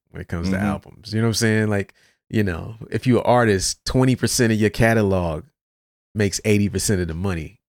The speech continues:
Speaker 2: Yep.
Speaker 1: You know what I'm saying? So it's like, you might have this big ass catalog, there's a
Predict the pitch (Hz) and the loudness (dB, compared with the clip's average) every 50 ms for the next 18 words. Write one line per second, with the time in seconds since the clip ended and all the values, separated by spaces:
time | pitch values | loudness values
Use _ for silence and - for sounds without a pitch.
0 | _ _ _ _ _ _ _ - 90 104 104 - _ _ _ _ _ _ _ _ | _ _ _ _ _ _ _ -2 0 0 0 -2 _ _ _ _ _ _ _ _
1 | _ _ _ _ _ 113 113 117 120 120 120 120 123 127 127 127 120 117 110 117 | _ _ _ _ _ -6 -2 0 2 2 2 2 4 4 4 4 2 0 0 0
2 | 113 113 110 104 117 110 107 101 - - - - _ - 104 113 147 160 165 160 | 0 0 2 2 2 2 2 0 -2 -8 -20 -20 _ -2 2 2 2 4 2 2
3 | 156 139 131 147 160 165 147 131 131 120 110 98 104 131 135 131 131 127 120 120 | 2 2 2 4 4 2 2 2 2 0 0 0 0 2 4 4 4 4 2 2
4 | 113 - 139 139 135 127 123 131 123 117 113 110 107 - - | 2 2 2 4 4 4 4 4 2 2 0 -2 -2 -4 -6